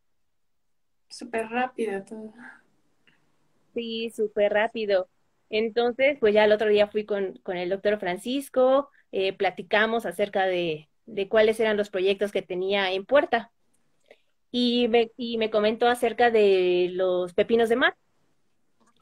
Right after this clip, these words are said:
Speaker 2: Y dije, "Ay, pues suena interesante", porque la verdad yo siempre he visto que es, se estudian más como las estrellas, los erizos.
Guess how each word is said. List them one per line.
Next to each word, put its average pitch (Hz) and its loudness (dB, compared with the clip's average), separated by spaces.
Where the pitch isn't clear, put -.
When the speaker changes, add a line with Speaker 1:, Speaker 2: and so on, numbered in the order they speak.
Speaker 2:
Y 226 -8
dije, 233 2
"Ay, 320 2
pues 302 -4
suena 294 -6
interesante", 302 0
porque 220 -2
la 214 4
verdad 233 4
yo 247 0
siempre 240 2
he 202 0
visto 214 -4
que 185 -2
es, 208 -6
se 214 0
estudian 233 2
más 208 0
como 208 -2
las 185 -2
estrellas, 202 2
los 185 -6
erizos. 208 -2